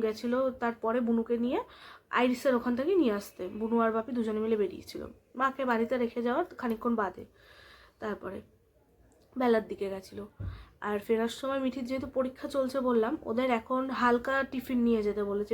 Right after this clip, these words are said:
বেশি ভারী টিফিন নিয়ে যাওয়া যাবে না, হালকা স্ন্যাক্স টাইপের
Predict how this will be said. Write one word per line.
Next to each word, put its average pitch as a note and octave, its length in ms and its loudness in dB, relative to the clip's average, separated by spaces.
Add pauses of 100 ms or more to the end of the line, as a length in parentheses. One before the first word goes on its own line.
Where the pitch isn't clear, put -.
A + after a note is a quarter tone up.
বেশি A#3 240 0
ভারী A3+ 240 2
টিফিন B3 340 -2
নিয়ে B3 180 2
যাওয়া C4 200 0
যাবে C4 220 -2
না, A#4 60 -2 (480)
হালকা C#4+ 260 4 (100)
স্ন্যাক্স C4 320 0 (100)
টাইপের C4 320 -2